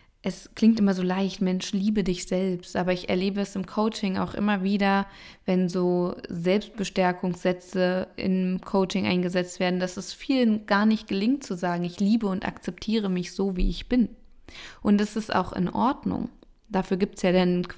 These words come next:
diese Verdünnungstechniken zu sagen, ähm, „Ich fange allmählich an“ oder „Ich, ähm, erlaube mir zu glauben, dass es vielleicht allmählich gut wäre, <laughs> mich zu lieben und zu akzeptieren“,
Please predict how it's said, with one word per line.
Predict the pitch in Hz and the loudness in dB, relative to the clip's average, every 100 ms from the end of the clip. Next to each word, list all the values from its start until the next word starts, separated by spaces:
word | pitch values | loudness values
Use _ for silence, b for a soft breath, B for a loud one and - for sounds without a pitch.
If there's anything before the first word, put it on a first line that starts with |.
| - - | -16 -6
diese | 180 180 | -4 -2
Verdünnungstechniken | 180 196 214 240 220 - 190 175 175 175 175 | 0 2 6 6 6 0 -4 -2 -4 -4 -8
zu | - | -6
sagen, | 175 170 170 175 170 B B B B - | -2 -2 0 -2 -6 B B B B -6
ähm, | 170 170 170 170 175 - - | -4 0 0 -2 -6 -14 -14
„Ich | |
fange | - 185 185 | -2 0 2
allmählich | 180 175 175 175 | 2 2 0 -2
an“ | 196 208 185 - | 2 2 2 -2
oder | 175 175 175 175 B B B B | -4 -2 -2 0 B B B B
„Ich, | - 180 170 - - | -4 -4 -4 -10 -6
ähm, | 180 180 175 196 214 | -4 -2 -2 -4 -2
erlaube | 180 180 202 196 | 4 6 6 6
mir | 190 190 | 4 2
zu | 185 | 0
glauben, | 185 196 202 185 | 4 4 6 4
dass | 185 | 0
es | 202 - | -6 -2
vielleicht | 185 190 208 - - | 2 4 4 0 -4
allmählich | - 185 185 185 - | 4 4 6 2 4
gut | 262 254 | 4 4
wäre, | 190 185 180 180 185 B B | 4 4 6 4 4 B B
<laughs> | B B - | B B -4
mich | 180 180 180 208 - | 0 0 -2 -14 -12
zu | - | -2
lieben | 185 175 175 | 0 0 0
und | 175 170 | -2 -2
zu | |
akzeptieren“, | 185 170 - 170 - 175 170 170 | -4 -4 -8 -8 -4 0 0 0